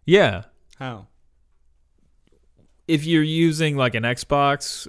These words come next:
Speaker 1: or, like, a
Speaker 2: Does it,
Speaker 1: PlayStation,
Speaker 2: does it
Speaker 1: like,
Speaker 2: say
Speaker 1: it
Speaker 2: either choose this or this one? And
Speaker 1: Yes,
Speaker 2: then
Speaker 1: there's two
Speaker 2: continue?
Speaker 1: options.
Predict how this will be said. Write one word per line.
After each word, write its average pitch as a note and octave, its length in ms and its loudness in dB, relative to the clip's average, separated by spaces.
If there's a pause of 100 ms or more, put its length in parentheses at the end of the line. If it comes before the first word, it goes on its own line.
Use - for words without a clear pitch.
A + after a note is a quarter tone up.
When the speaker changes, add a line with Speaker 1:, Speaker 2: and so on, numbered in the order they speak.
Speaker 1:
or, G#2+ 600 -4
like, G2 400 -8
a E2+ 380 -10
Speaker 2:
Does C#3 320 0
it, - 40 -12
Speaker 1:
PlayStation, - 120 -4
Speaker 2:
does D3 160 0
it C#3+ 60 -2 (140)
Speaker 1:
like, - 40 -8
Speaker 2:
say C#3+ 240 2
Speaker 1:
it C3 60 -6
Speaker 2:
either C#3+ 320 0
choose C3 440 -4
this B2 440 -4
or A#2+ 160 -6
this G#2+ 260 -6
one? A#2+ 320 -8
And C#3 80 -6
Speaker 1:
Yes, B2 320 2
Speaker 2:
then A#2+ 80 -8
Speaker 1:
there's B2 160 0
two A#2+ 60 -4
Speaker 2:
continue? E3+ 240 4
Speaker 1:
options. A2 640 -4